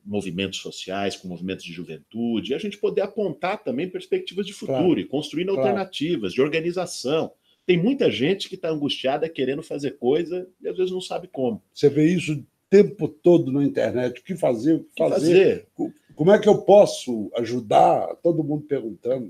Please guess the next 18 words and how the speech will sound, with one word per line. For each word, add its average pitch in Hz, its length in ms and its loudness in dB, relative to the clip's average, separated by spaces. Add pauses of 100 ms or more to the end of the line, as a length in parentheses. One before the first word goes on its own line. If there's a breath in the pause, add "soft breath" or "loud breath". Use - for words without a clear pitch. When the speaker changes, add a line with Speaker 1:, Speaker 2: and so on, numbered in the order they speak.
(120)
Speaker 1:
Nós 190 100 0
não 208 80 0
podemos 190 380 6
ter - 100 6
uma 107 140 4
oposição 92 720 -4 (340)
que 104 140 -4
se - 160 -2
limite 104 380 2
à - 20 2
hashtag. 78 720 -4 (200)
Speaker 2:
Sim. 101 320 -6 (120)
Speaker 1:
Nós 120 80 -4
não 120 120 2
podemos 127 320 6
ter - 80 0
uma 104 120 4
oposição 95 680 0